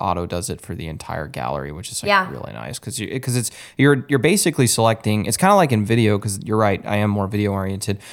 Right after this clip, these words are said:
Speaker 1: but, like, in video, you can say, "Hey, I want everything to be in, like, Rec seven oh nine." Well, in, in here, you're picking the color space. Instead of Adobe R G B, you're picking, you know,
Speaker 2: Right.
Speaker 1: whatever Cobalt or whatever the Arca ones that you mentioned.
Speaker 2: Yeah.
Speaker 1: And that's kind of just a cool way to work and a fast
Speaker 2: Yeah.
Speaker 1: way to work.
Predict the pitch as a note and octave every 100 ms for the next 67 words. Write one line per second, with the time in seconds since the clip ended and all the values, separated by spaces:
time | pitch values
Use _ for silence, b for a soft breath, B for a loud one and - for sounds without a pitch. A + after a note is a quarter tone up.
0 | B - C3 B2 A2 G2 C3+ G#2+ G2+ G#2
1 | G2+ - F#2+ F#2 F#2+ G#2 F#2+ G2 F#2+ F#2+
2 | G2 - F#2 F#2+ A2+ F2 F2 D#2+ D#2 -
3 | - D2+ F#2+ - G2 F2+ F#2 G2 F#2 F#2
4 | F#2+ G2+ - - G#2+ G#2+ C#3 C3 A2 A2+
5 | - B2 A2 G#2 G2+ A2+ A2 - F#2 F#2+
6 | G2+ A2+ G#2 G#2 G2+ G2 F#2 F#2 G#2+ C3+
7 | G#2+ F#2+ G2+ F#2+ F#2 F#2+ B B B -
8 | G#2 F2+ F2 - A2 G2+ G#2 G2+ F#2 E2
9 | - A2+ G#2 F#2 F#2 F#2+ G2+ G2+ F#2+ F#2
10 | - F#2 - F2+ - G2 E2+ G2+ G2+ F2+
11 | E2 A2+ B2 G2 G#2 F#2 B B - D#3+
12 | A2 A2 F#2+ C3 - - C3+ B2+ - -
13 | A2+ G2 F#2 D#2 D#2 C#2+ - - A#2 -
14 | A2+ G2+ G#2 F2 D2+ D#2 D2 -